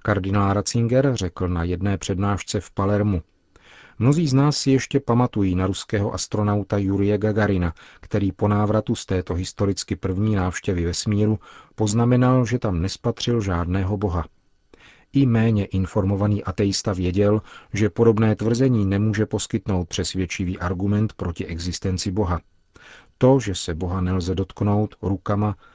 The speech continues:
to, že se Boha nelze dotknout rukama nebo pozorovat jej dalekohledem, že nebydlí na Měsíci či Saturnu nebo na nějaké jiné planetě či hvězdě, bylo známo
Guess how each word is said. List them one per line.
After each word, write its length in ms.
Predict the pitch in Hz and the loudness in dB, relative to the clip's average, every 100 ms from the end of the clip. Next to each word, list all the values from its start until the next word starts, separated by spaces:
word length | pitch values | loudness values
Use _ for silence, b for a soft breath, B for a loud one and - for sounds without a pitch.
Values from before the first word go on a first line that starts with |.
| b b _ | b b _
to, 180 | 123 131 | 2 2
že 160 | 107 | 0
se 180 | 92 95 | -4 -4
Boha 220 | 95 95 | -2 0
nelze 320 | 98 104 95 101 | 0 0 0 -2
dotknout 440 | 98 - 98 87 | -2 -2 -2 0
rukama 480 | 101 - 110 113 113 _ | -2 0 0 0 -2 _
nebo 220 | 95 87 | -6 -4
pozorovat 600 | 85 92 92 98 98 98 | -4 -4 -2 0 -2 -2
jej 140 | 92 80 | -4 -2
dalekohledem, 800 | 82 92 - 95 101 104 104 104 B B B - | -2 -2 -2 -2 0 2 2 -2 B B B 0
že 160 | 113 | 2
nebydlí 360 | 120 120 113 98 | 4 2 0 0
na 120 | 98 | 2
Měsíci 540 | 110 110 - 113 - | 0 0 -2 -4 -4
či 160 | 104 85 | -4 -6
Saturnu 600 | - 90 107 101 104 104 B B B | -4 -4 -2 0 0 -2 B B B
nebo 180 | 117 113 | 2 4
na 60 | 107 | 4
nějaké 380 | 107 107 107 90 | 2 0 0 0
jiné 320 | 90 110 110 | 0 0 -2
planetě 480 | - 98 104 - 107 | -2 0 0 -2 -4
či 160 | 117 | -4
hvězdě, 500 | 98 104 101 98 107 b b b b - | -2 -2 -2 0 -2 b b b b 2
bylo 240 | 135 131 | 4 4
známo 480 | 95 107 113 113 | 2 2 2 0